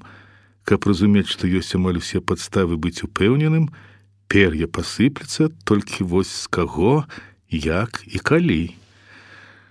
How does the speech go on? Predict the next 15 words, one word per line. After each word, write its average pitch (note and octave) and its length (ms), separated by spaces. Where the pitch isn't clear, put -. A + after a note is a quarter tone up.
Што - 240
ж D3+ 80
датычыцца E3 560
Фрэда D3+ 400
і D3+ 80
Пегі, D3+ 240
то B2 160
нават C3+ 320
пасля A#2+ 240
прыходу B2 480
прадстаўнікоў B2 720
праваахоўных A#2+ 800
органаў D3 400
яны, B2+ 240
відаць, A2+ 640